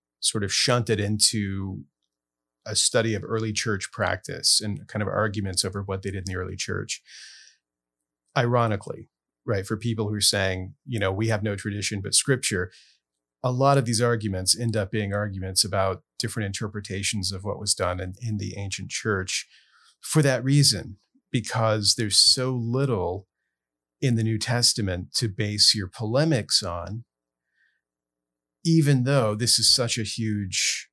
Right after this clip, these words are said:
thing. And, and so I think to Young's point makes a lot of sense that,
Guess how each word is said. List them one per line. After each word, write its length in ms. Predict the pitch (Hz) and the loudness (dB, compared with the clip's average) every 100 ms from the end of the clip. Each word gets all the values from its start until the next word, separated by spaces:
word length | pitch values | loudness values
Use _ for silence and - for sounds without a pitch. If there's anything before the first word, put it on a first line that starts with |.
| - | -14
thing. 540 | - 120 92 - - _ - | -4 -2 -2 -6 -14 _ -6
And, 160 | 120 | -4
and 140 | 107 113 | -2 2
so 100 | 127 | 2
I 60 | |
think 340 | 117 131 110 - | 2 -2 -2 -8
to 100 | 113 | -4
Young's 340 | 107 107 104 | -2 -2 -4
point 400 | - 117 104 104 - _ _ _ | -4 -2 0 -2 -10 _ _ _
makes 260 | 131 113 - | -2 0 0
a 60 | |
lot 160 | 110 90 | 0 0
of 100 | - | 2
sense 520 | - 104 85 87 - | 2 2 -2 0 0
that, 220 | 117 - | 0 -6